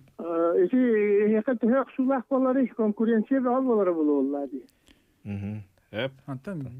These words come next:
Speaker 3: бир иттен асулак, бир иттеннән буланы әме, э, калуры саха буяган популярнахан үдетер булды. Э, калуры нуча ан бу да һәм нуча кенән гүлдүк бу. Һәм бир, э, бите ине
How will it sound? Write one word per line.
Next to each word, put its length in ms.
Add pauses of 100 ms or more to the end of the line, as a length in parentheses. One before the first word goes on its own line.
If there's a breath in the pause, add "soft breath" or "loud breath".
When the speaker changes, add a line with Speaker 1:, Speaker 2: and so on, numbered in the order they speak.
Speaker 3:
бир 320
иттен 220
асулак, 540 (100)
бир 260
иттеннән 320
буланы 460
әме, 280 (520 soft breath)
э, 360
калуры 440 (720 soft breath)
саха 260
буяган 560 (460 soft breath)
популярнахан 760
үдетер 320
булды. 240 (1080 soft breath)
Э, 140
калуры 460 (180)
нуча 340
ан 180
бу 80
да 80
һәм 180 (140)
нуча 240
кенән 260
гүлдүк 240
бу. 160
Һәм 200
бир, 160 (500 loud breath)
э, 300 (200)
бите 400
ине 400